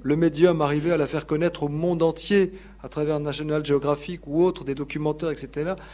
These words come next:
là, vous n'êtes plus seul. Mais c'est ce moment de solitude où on, on,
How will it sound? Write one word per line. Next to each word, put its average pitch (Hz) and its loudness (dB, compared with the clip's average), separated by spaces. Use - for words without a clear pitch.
là, 196 4
vous 143 -4
n'êtes 131 -8
plus 131 -14
seul. 147 -2
Mais 139 0
c'est - -8
ce - 0
moment 151 2
de 135 -6
solitude 156 -4
où 139 -4
on, 143 -2
on, 147 0